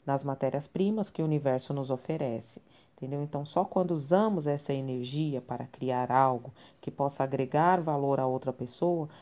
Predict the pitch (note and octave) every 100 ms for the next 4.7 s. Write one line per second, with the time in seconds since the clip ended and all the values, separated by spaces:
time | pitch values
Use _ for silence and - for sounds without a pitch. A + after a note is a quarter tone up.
0 | _ - D#3+ D#3+ D#3 D#3 D#3 E3 D3 C#3+
1 | C#3 - A3+ C4 A#3 F#3+ E3+ D3+ - C#3+
2 | C3 C3+ - E3 E3+ - - - E3+ E3+
3 | E3+ E3+ A3+ A#3+ A#3+ G3 - G3 F#3+ -
4 | G3 A3+ A3 F#3+ F3+ C#3+ A#2